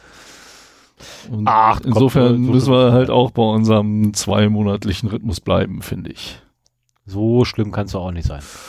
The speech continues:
Speaker 1: Naja. Ja, auf jeden Fall, ähm, wir sitzen hier an einem, was haben wir heute eigentlich? Dienstagabend?
Speaker 2: Ja, wir haben Dienstagabend, den einundzwanzigsten fünften zweitausendneunzehn.
Speaker 1: Genau. Und
Speaker 2: Es ist achtzehn Uhr dreiundfünfzig.
Speaker 1: Hast du irgendwie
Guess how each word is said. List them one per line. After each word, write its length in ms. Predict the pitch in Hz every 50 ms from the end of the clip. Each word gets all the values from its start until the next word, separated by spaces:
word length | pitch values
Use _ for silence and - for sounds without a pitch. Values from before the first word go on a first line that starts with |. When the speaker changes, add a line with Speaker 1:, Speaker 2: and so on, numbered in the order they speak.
| - - -
Speaker 1:
Naja. 440 | 101 90 82 78 76 - 95 - - - - _ -
Ja, 260 | 135 147 107 90 - - -
auf 160 | - 120 110
jeden 200 | 135 156 170 170
Fall, 520 | - - 151 147 156 151 151 147 151 156 143
ähm, 500 | 143 131 135 135 135 135 139 135 135 127 127 - -
wir 100 | 127 123
sitzen 300 | 127 156 156 - - 139
hier 200 | 135 147 147 139
an 280 | 139 139 131 120 117 123
einem, 480 | 120 120 117 120 120 120 117 117 110
was 100 | 113 -
haben 100 | - 143
wir 80 | 143 127
heute 220 | 110 104 104 110
eigentlich? 300 | 110 110 107 113 107 -
Dienstagabend? 800 | - 170 202 - - 139 147 156 156 160 208 277 262 - - - -
Speaker 2:
Ja, 180 | 110 139 180 185
wir 60 | 180
haben 80 | 170
Dienstagabend, 680 | 151 156 180 214 - 185 - - - 147 175 233 233 -
den 100 | 165 139
einundzwanzigsten 680 | - - 165 190 185 - - 165 165 160 156 - - 139
fünften 420 | - 160 185 - - - 196 190
zweitausendneunzehn. 920 | 175 - - 120 165 160 - 165 147 135 131 135 147 143 - - 113 82 73 - - _ _ _ _
Speaker 1:
Genau. 480 | - 139 127 123 - - - - - - - - - _ _ _ _ _ _ - -
Und 420 | - - - - 131 - - - - -
Speaker 2:
Es 140 | 117 -
ist 180 | 135 131 - -
achtzehn 300 | 151 156 - - - 165
Uhr 100 | 160 147
dreiundfünfzig. 600 | 139 131 135 143 139 - 139 120 - - - - - - - - - - - - - - - _ _ _ _ _ _ _ _ _ _ _ _ _ _ _ _ _ _ _ _ _ _ _ _ _ - - - - - - - - - _ _ - - _ _ _ _ _ _ _ _ _
Speaker 1:
Hast 260 | _ - 123 - - -
du 280 | 131 117 110 117 120
irgendwie 760 | 123 117 120 120 - - 123 117 117 113 113 113 110 110 107